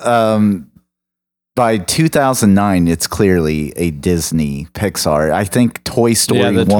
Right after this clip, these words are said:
Speaker 1: one,
Speaker 2: Stories weren't
Speaker 1: like,
Speaker 2: maybe
Speaker 1: one and
Speaker 2: immediately.
Speaker 1: two, I don't think are, but then it's
Speaker 2: Disney
Speaker 1: like
Speaker 2: gets everything after a
Speaker 1: Marvel,
Speaker 2: point.
Speaker 1: Star Wars,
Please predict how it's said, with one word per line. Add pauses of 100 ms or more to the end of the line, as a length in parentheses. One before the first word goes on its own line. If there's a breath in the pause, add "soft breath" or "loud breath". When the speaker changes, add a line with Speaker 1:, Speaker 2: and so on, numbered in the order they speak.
(120)
Speaker 1:
one,
Speaker 2:
Stories
weren't (520)
Speaker 1:
like,
Speaker 2:
maybe
Speaker 1:
one
and
Speaker 2:
immediately.
Speaker 1:
two, (180)
I
don't
think
are,
but
then (480)
it's (260)
Speaker 2:
Disney
Speaker 1:
like
Speaker 2:
gets
everything
after
a
Speaker 1:
Marvel,
Speaker 2:
point.
Speaker 1:
Star
Wars,